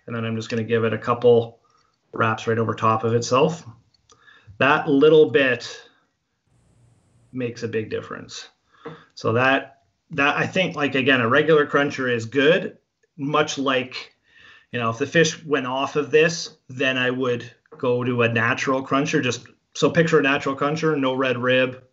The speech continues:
regular copper rib or silver rib, no cutthroat cruncher. Uh, it's almost like the wet fly we tied. And then we're gonna take back our feather.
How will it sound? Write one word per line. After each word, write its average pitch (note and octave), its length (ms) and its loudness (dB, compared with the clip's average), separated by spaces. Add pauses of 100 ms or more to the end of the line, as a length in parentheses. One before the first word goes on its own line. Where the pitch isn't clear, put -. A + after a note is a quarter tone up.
(360)
regular A#2+ 360 0
copper B2 360 0
rib A#2 220 4
or A2+ 80 -2
silver A#2 320 0
rib, A2+ 340 2 (380)
no B2+ 580 0
cutthroat A#2+ 840 0 (760)
cruncher. A2+ 400 -4 (720)
Uh, A#2 240 -6 (1040)
it's A#2+ 140 -8
almost C3+ 280 0
like B2 140 -2
the A#2+ 80 -4
wet A2 200 -4
fly G#2+ 220 -8
we G#2+ 100 -8
tied. - 240 -8 (420)
And - 520 -10
then - 20 -2
we're C#3 80 0
gonna C3+ 80 -2
take C#3+ 240 2
back C#3 240 2
our B2 100 4
feather. C#3 600 -2